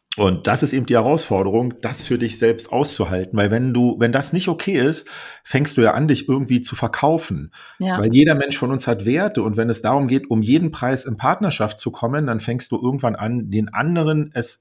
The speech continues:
Speaker 1: nur recht zu machen. Hauptsache, er oder sie nimmt dich dann. Und das ist natürlich auf Dauer nicht attraktiv einmal für die andere Person, weil du gar nicht du selbst bist, sondern eben irgendeine Rolle spielst. Und für dich ist es ja auch nicht attraktiv, weil du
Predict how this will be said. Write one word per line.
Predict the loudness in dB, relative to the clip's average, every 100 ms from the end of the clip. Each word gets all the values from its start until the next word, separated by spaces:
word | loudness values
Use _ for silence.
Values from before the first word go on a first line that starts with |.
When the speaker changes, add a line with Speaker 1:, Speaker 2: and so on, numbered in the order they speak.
| -6
Speaker 1:
nur | -2 0 0
recht | -2 -2 -6
zu | -4 -2
machen. | -2 -2 -2
Hauptsache, | 0 0 -2 0 2 2 0
er | 0 2
oder | 4 4
sie | 4
nimmt | 2 2
dich | -2 -2
dann. | -4 -2 -4 -6 -20 -18 -16 -10
Und | -6
das | -2
ist | -2
natürlich | -2 0 0 0 -4
auf | -2
Dauer | 2 6 4 4
nicht | -2 -2
attraktiv | -4 -6 -6 -6 -6 -6 -18 _ _ -4
einmal | -2 0
für | -2
die | -2
andere | 0 -2
Person, | 0 2 2 0 -2 -10 _
weil | 2 4
du | 4
gar | 2 2
nicht | 0 -2 -4 2
du |
selbst | 2 2 0 0
bist, | 0 0 -2
sondern | 0 2 2 0 -4 _
eben | -2 0
irgendeine | -2 -2 0
Rolle | 2 2
spielst. | 0 0 0 0 -2
Und | -4 0
für | 0
dich | 0 0
ist | 0
es | 0
ja | 0
auch | 0 2
nicht | 0 0
attraktiv, | -2 -2 0 0 0 -4 -18 -20 -20 -14 0
weil | 4 4
du | 6 6 4 2